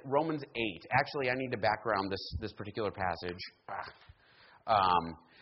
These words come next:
the, this Romans eight, if you go into Romans seven, we're not gonna look at that right now, but in Romans seven is one of my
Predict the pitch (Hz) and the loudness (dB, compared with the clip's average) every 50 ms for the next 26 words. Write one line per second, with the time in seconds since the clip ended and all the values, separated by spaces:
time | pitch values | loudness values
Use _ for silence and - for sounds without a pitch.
0 | - - _ - - 143 135 135 131 131 135 143 135 - 131 135 147 165 175 170 | -20 -20 _ -12 -4 -2 0 0 0 0 -2 -2 -2 -2 0 2 2 2 2 0
1 | 165 160 151 - 120 113 107 113 120 - 113 131 107 131 123 147 160 170 165 151 | -2 -4 -2 -2 0 0 0 -2 -2 -2 -4 -2 -2 0 0 2 2 4 4 2
2 | 127 127 135 143 151 147 - - - 107 104 104 117 113 110 110 117 123 123 123 | 4 4 4 4 2 0 -2 0 2 2 4 2 2 0 2 2 2 2 2 0
3 | 123 117 120 120 - 123 - 107 104 - 107 104 101 90 107 104 98 95 98 95 | 0 0 0 -2 -2 -4 -2 -2 -2 0 0 0 0 0 0 0 0 0 0 0
4 | 104 107 - - 123 113 113 123 139 151 156 143 - - 147 131 139 131 113 123 | -2 -4 -2 -4 -4 0 0 0 0 0 -2 -4 0 0 0 0 0 -2 -4 -4
5 | 127 120 117 110 104 | -2 0 0 -2 -2